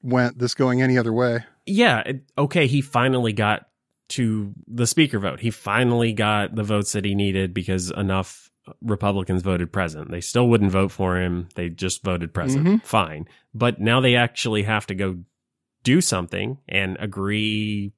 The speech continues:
Speaker 2: to anything and put things to committee and through committee, and then they're gonna be the bills. Uh, these government shutdowns have been insane, and it's just been more and more often. And now we're gonna, we're gonna argue about all twelve individually?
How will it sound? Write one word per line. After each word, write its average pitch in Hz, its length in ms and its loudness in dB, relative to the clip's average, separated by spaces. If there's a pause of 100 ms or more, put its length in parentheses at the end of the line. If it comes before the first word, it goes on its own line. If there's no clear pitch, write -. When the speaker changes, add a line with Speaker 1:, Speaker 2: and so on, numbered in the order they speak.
(120)
Speaker 2:
to 104 180 2
anything 107 600 0 (120)
and 95 600 -2
put - 220 -2
things 107 460 -2 (200)
to 120 200 2
committee 110 500 4
and 92 160 0
through 113 220 4
committee, 110 560 2
and 98 160 2
then 104 360 4 (580)
they're 101 100 0
gonna 104 180 2
be 101 140 2
the 95 80 -2
bills. 113 360 4 (240)
Uh, 127 120 -4
these 196 200 2
government 202 380 4
shutdowns 139 520 0
have 104 140 -2
been 101 200 2
insane, 110 800 2
and 110 280 2
it's 98 140 0
just - 220 -6
been 98 180 2
more 101 260 2
and 101 100 4
more 98 200 0
often. 107 400 0
And 107 160 0
now 123 180 4
we're 156 140 6
gonna, 151 300 2 (400)
we're 127 160 -6
gonna 151 140 4
argue 143 280 2
about 127 400 2
all 123 220 4
twelve 135 500 4
individually? 135 800 4